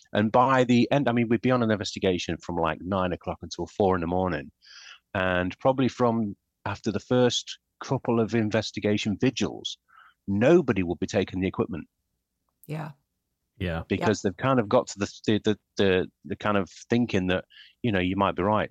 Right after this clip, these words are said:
Speaker 1: There's, there's, it, it's, it's much better, in my opinion, just to sit there, um, by yourself and just listen out and pay attention to what's happening. Um, and, and I'm, we're, we're a big, we're big believers. I mean,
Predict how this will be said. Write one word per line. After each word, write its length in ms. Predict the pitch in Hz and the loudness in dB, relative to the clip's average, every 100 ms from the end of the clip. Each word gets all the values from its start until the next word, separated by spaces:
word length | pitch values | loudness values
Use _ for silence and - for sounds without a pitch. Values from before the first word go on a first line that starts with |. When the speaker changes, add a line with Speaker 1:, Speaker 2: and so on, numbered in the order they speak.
| - | -8
Speaker 1:
There's, 260 | 98 - - | -8 -8 -4
there's, 440 | 90 - - - - - | -4 -4 -8 -12 -16 -12
it, 140 | 104 - | -10 -8
it's, 180 | 113 - _ - | -10 -10 _ -6
it's 220 | 104 - | -4 0
much 280 | 120 - - | 0 0 0
better, 280 | 101 85 87 | 2 2 0
in 80 | |
my 180 | 87 117 | 0 0
opinion, 380 | 98 - 76 80 | 0 -6 -8 -6
just 200 | 101 - | -6 -6
to 60 | - | -8
sit 260 | - 107 - | -4 -4 0
there, 260 | 95 92 90 - - - _ _ | 0 0 -2 -10 -20 -20 _ _
um, 360 | 95 90 90 90 101 98 | -2 0 0 -4 -2 2
by 140 | 110 | 4
yourself 640 | 131 - 87 - 76 - _ | 4 2 0 -2 -8 -14 _
and 200 | 101 95 | -2 -2
just 240 | 104 - - - - | -2 -4 -8 -18 -6
listen 440 | 90 101 - 113 | 0 0 0 -2
out 220 | 87 78 92 | 0 0 -2
and 120 | 87 | -6
pay 160 | - 95 | 0 0
attention 440 | - 92 - 80 | 0 -2 -4 -10
to 100 | 92 | -4
what's 200 | 95 - | -4 -2
happening. 380 | 127 - 92 - _ - - - _ _ _ - | -4 -4 -8 -8 _ -20 -20 -20 _ _ _ -8
Um, 600 | 101 98 98 98 98 95 _ _ - | -4 -2 -2 -2 -4 -8 _ _ -4
and, 220 | 104 101 | -4 -2
and 120 | 113 107 | -2 0
I'm, 200 | 110 110 | 0 0
we're, 240 | 113 110 - 107 | 2 2 0 -2
we're 140 | 117 | 0
a 60 | 110 | 2
big, 220 | 131 117 - - _ _ _ _ _ _ _ - - | 0 -2 -6 -20 _ _ _ _ _ _ _ -20 -4
we're 120 | 110 | 0
big 180 | 110 110 | 0 0
believers. 500 | 107 110 113 92 80 | 2 4 4 2 -2
I 40 | 90 | -2
mean, 220 | 101 | -2